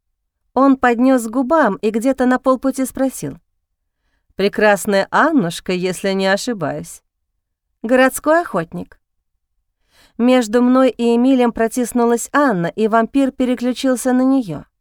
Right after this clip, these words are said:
Я почувствовала, что за спиной кто-то стоит слишком поздно. Две сухие теплые ладони закрыли глаза. Андрей тихо сказал на ухо: «Угадай, кто?»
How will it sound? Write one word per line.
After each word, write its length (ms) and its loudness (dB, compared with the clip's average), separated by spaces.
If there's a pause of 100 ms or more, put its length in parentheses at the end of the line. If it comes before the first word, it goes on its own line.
(1000)
Я 260 2
почувствовала, 720 0
что 220 -2
за 100 -2
спиной 400 2
кто-то 340 0
стоит 400 0
слишком 500 0
поздно. 480 -8 (840)
Две 360 2
сухие 420 0
теплые 480 0
ладони 480 2
закрыли 460 0
глаза. 500 -2 (800)
Андрей 520 2
тихо 320 -2
сказал 480 0
на 280 0
ухо: 240 -20 (1000)
«Угадай, 680 -2
кто?» 560 -6